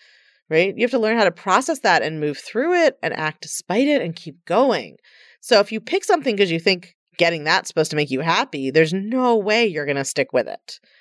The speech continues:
'cause it's gonna be so uncomfortable along the way. You have to pick something that inspires you, something that seems insane and impossible, something that would blow your mind,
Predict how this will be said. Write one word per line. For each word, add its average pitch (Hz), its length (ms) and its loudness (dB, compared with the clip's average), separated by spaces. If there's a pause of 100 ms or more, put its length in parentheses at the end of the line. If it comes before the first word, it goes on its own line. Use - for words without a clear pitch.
(340)
'cause 185 100 -10
it's 180 120 -10
gonna 185 100 -6
be 180 80 -2
so 196 380 0
uncomfortable 139 920 -2
along 110 240 -8
the 107 60 -10
way. 131 200 -6 (840)
You 247 80 2
have 277 80 -2
to 339 80 -6
pick - 180 -8
something 254 300 -2
that 240 100 0
inspires 170 840 -2
you, 73 340 -12
something 196 400 -6
that 233 180 0
seems 165 640 -6 (840)
insane 180 840 -6
and 147 120 -10
impossible, 151 840 -6
something 196 340 0
that 226 100 4
would 170 140 -2
blow 156 500 0
your 143 220 -6
mind, 76 540 -14